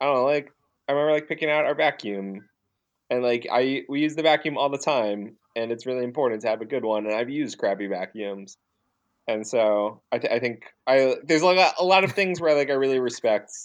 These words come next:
um, you know, the ability to, like, figure out the best thing when it's gonna make a huge difference.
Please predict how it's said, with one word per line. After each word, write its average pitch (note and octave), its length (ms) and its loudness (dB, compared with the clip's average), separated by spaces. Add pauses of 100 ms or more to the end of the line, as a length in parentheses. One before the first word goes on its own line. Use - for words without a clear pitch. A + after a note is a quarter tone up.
(180)
um, G2 520 -4 (840)
you A#2 100 -6
know, G#2 100 0
the G#2+ 100 -4
ability G#2+ 420 0
to, A2 120 -6
like, G2 400 0 (260)
figure A2 180 2
out G2+ 120 2
the G#2 60 -8
best G2 320 -2
thing G2+ 520 -4 (400)
when G2+ 140 -6
it's F#2+ 120 -8
gonna G#2 160 -4
make G2 140 -4
a F#2+ 60 -8
huge F#2 260 -10
difference. F#2+ 720 -10